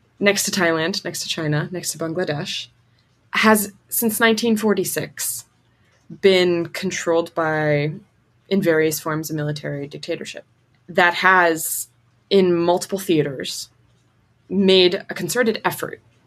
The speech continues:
to eliminate certain ethnicities from their native land, including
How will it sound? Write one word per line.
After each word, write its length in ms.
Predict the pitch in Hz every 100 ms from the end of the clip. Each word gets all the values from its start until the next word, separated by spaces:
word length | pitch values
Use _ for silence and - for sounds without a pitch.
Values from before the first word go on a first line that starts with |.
| -
to 200 | - 196
eliminate 640 | 180 180 202 190 156 151
certain 320 | - 175 -
ethnicities 1000 | - 151 170 160 - 147 - - - - - _ _ _
from 580 | - - 156 156 151 151 -
their 120 | 165
native 400 | 160 156 151 - -
land, 340 | 131 123 - - _ _ _ _ _ _ _ _ _ -
including 760 | 175 - 196 196 208 214 226